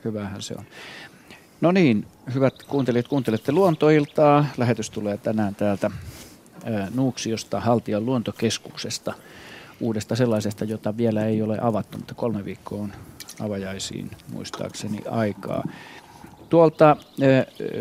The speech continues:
ö, siis numero tänne on, sanon sen vielä, ö, nolla kaksi nolla kolme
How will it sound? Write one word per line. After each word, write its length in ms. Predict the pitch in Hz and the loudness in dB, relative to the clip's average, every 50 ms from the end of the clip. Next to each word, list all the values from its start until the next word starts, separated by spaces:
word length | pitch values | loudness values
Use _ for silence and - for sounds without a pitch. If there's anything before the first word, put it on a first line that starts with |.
| 117 - | -6 -6
ö, 60 | 120 117 | -4 0
siis 180 | - 151 135 | 2 4 4
numero 360 | 156 185 190 175 156 143 135 | 4 4 6 6 6 6 6
tänne 340 | - - 135 131 127 127 123 - | 6 6 6 6 6 4 2 2
on, 260 | 127 127 123 123 120 - | 2 0 2 0 0 -2
sanon 300 | - - 123 123 120 120 | -2 -2 0 0 2 2
sen 220 | 131 139 131 123 | 2 2 2 4
vielä, 360 | 117 123 120 120 117 117 110 - - - - - - - - - - - - - - | 4 4 4 6 4 4 2 0 -4 -14 -20 -20 -20 -20 -20 -20 -20 -20 -18 -8 -4
ö, 180 | 113 113 110 90 123 | -2 -2 0 0 0
nolla 300 | 123 127 131 127 120 117 | 0 2 4 4 2 2
kaksi 340 | - 123 117 - - - | 2 2 0 0 -2 -4
nolla 300 | 104 104 101 95 92 92 - _ | -4 -2 -2 -4 -4 -6 -8 _
kolme 460 | - 123 131 127 123 117 113 110 92 | -6 -4 -2 0 0 0 0 -2 -4